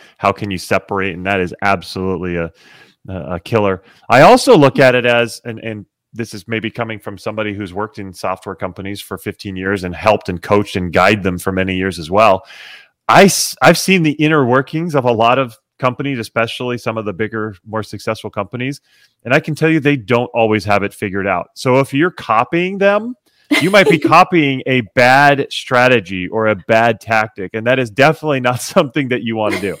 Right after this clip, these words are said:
Speaker 2: <laughs> That is some good insider knowledge. Um, yeah. Yeah. Sometimes when I'm interviewing other content marketers with SaaS companies, I start to realize that it,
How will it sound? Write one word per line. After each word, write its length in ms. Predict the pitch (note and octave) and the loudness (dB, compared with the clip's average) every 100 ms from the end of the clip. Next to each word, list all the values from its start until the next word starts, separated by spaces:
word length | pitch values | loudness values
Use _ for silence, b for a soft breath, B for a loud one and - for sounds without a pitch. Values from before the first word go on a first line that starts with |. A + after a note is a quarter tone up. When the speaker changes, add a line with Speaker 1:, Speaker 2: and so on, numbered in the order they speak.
| _ | _
Speaker 2:
<laughs> 180 | F#4 D4 B B B B4 B4 | -4 -4 B B B -12 -6
That 420 | C4+ A#3 C#4 - | 0 2 2 2
is 440 | C4 B3+ C4+ A#3 - | 2 2 0 -4 -10
some 280 | - B3+ B3 | -4 0 0
good 220 | A3 A#3 | 0 -2
insider 760 | - G#3 G#3+ G#3 B3+ A#3+ A3 G3+ | -2 -6 -4 -6 -4 -4 -4 -4
knowledge. 800 | E3+ F3+ G3 A2 E3 G#3 - - _ | -2 0 -2 -4 -8 -10 -14 -16 _
Um, 560 | G#3+ G#3 F#3+ F3+ G#3+ B3 _ _ b b b b | -2 0 -2 -6 -12 -14 _ _ b b b b
yeah. 640 | G3+ G#3 A#3+ C4+ G3 - G#3+ _ _ - | -10 -6 -4 -2 -2 -6 -10 _ _ -12
Yeah. 480 | F#3+ A#3 G#3 - - | -4 -2 0 -2 -4
Sometimes 540 | - A3 C#4 E4 G4+ | -8 -6 -4 -6 -4
when 140 | D4 | -2
I'm 180 | C4 A3 - | -2 -2 -8
interviewing 920 | F3+ F3 F#3+ G#3 G#3+ G#3+ A3 A3 G#3+ - | -8 -6 -6 -6 -6 -6 -8 -10 -10 -8
other 240 | F#3+ F#3 | -6 -6
content 380 | F#3 F3+ G3 - | -6 -8 -8 -8
marketers 460 | E3+ D#3+ E3+ F3+ | -8 -8 -6 -6
with 160 | E3+ - | -8 -8
SaaS 300 | - - - | -8 -8 -8
companies, 640 | - G3+ A3 A3+ A3 A3+ - _ _ _ _ _ - | -10 -10 -8 -8 -8 -10 -12 _ _ _ _ _ -4
I 140 | G3+ | -4
start 460 | G3 - F#3 F3 - | -4 -4 -2 -2 -4
to 100 | A3+ | -10
realize 600 | - F3+ F3 D3 E3 F3+ | -8 -6 -6 -6 -6 -8
that 400 | - E3 E3 - - _ _ _ _ _ _ _ - | -6 -4 -4 -6 -12 _ _ _ _ _ _ _ -4
it, 160 | A3 | -2